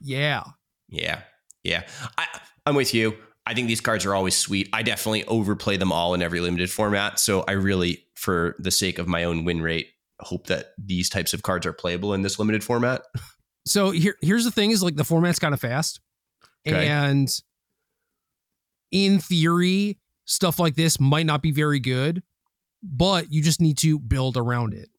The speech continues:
Speaker 1: right? You, like,
Speaker 2: Got
Speaker 1: you
Speaker 2: it.
Speaker 1: need to have a lot of defensive tools. And if your deck is full of, like, five and six mana cards, then a card like this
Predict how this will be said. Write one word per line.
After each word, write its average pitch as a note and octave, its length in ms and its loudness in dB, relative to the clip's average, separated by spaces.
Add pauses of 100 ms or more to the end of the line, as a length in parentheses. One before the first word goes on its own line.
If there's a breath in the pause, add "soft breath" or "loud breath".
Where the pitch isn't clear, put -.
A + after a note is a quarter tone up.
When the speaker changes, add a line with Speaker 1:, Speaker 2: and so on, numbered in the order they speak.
(200)
Speaker 1:
right? C3 320 -2 (220)
You, C3+ 120 -2
like, C3 160 -2
Speaker 2:
Got D3 160 0
Speaker 1:
you D#3 60 4
Speaker 2:
it. D#3+ 60 6
Speaker 1:
need E3 240 2
to D#3 300 2
have B2+ 360 0
a C#3 60 -6
lot C3 240 -2
of C3+ 240 0
defensive B2+ 480 -4
tools. C3 560 -4 (480)
And B2 500 0 (1120)
if D#3 260 0
your D3+ 100 4
deck C#3 280 0
is D3 160 2
full D3+ 320 0
of, B2+ 80 -2
like, A#2 300 -4
five C3+ 420 -2
and C#3 160 2
six D3 200 -2
mana C#3 220 2
cards, D#3+ 640 2
then D3+ 100 0
a C#3 60 2
card C#3+ 220 0
like B2+ 180 -2
this B2 420 -2